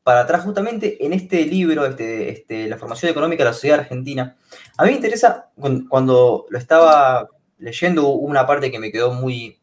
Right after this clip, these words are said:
muy marcada, que es, digamos, eh, en, en el recorrido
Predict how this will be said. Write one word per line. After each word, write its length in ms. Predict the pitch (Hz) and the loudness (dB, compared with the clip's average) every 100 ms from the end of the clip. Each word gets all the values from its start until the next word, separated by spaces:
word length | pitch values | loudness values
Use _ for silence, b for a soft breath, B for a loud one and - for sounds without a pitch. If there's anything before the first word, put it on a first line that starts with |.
| - | -12
muy 120 | 135 | -4
marcada, 460 | 131 123 139 160 B B B B - | -2 0 0 0 B B B B -2
que 120 | 170 | 0
es, 100 | 180 | 2
digamos, 500 | 185 208 202 - _ _ | 2 2 0 -6 _ _
eh, 400 | 131 139 135 131 - | -2 -2 -2 -6 -6
en, 140 | 131 | -6
en 200 | 131 135 | -4 -6
el 120 | 135 | -6
recorrido 720 | 131 143 156 202 233 233 - | -6 -4 -2 -2 0 0 -2